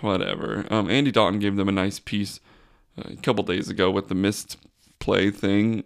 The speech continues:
Um, that was really cool. Those kind of answers I really enjoy. Um, he helped them out with that one, though. He wasn't <laughs> really a,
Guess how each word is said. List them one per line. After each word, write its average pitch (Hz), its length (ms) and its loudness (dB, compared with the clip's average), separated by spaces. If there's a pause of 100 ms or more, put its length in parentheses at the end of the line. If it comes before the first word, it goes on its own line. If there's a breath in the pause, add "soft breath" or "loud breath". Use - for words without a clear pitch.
Um, 95 180 -4
that - 200 0
was 110 180 -2
really 120 180 0
cool. 123 400 -2 (440 loud breath)
Those - 200 2
kind 320 200 2
of 311 100 2
answers 302 600 2
I 113 100 -2
really 127 420 0
enjoy. 98 640 0
Um, 98 180 -4
he 107 120 -4
helped 107 220 -2
them 95 140 0
out 98 120 0
with 95 140 -4
that 101 200 -2
one, 92 120 -2
though. 95 240 -2 (480 soft breath)
He 104 100 -4
wasn't 101 320 -2
<laughs> 110 140 0
really 98 300 2
a, 101 160 -4